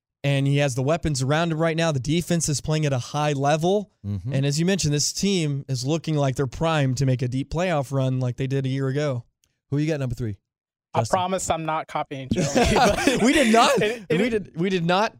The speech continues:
Speaker 1: We did not collaborate on this.
Speaker 3: And I can promise you my number
Speaker 1: Mm.
Speaker 3: one is gonna be a lot different than Joey's. But yes, the Bengals for me are number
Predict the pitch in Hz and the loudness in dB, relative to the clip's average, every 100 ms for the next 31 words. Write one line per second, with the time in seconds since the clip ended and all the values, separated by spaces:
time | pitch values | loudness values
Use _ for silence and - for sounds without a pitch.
0 | _ 139 143 135 165 175 _ 175 185 165 | _ -2 0 0 -2 -4 _ -2 0 2
1 | 147 135 135 135 262 - 196 196 202 180 | 2 0 -2 -4 -4 -2 0 -2 -4 -2
2 | 208 214 214 - 214 190 185 185 180 180 | 0 0 -4 -4 -2 0 2 2 2 0
3 | 175 165 170 170 156 160 160 151 147 151 | -2 -4 -4 -2 -2 -2 -2 -4 -6 -8
4 | 139 135 147 139 131 - 151 151 160 143 | -12 -8 -8 -8 -10 -8 -6 -4 -4 -4
5 | - - 151 165 165 165 165 151 151 143 | -8 -10 -4 -4 -2 -6 -6 -6 -4 -4
6 | 147 147 | -4 -6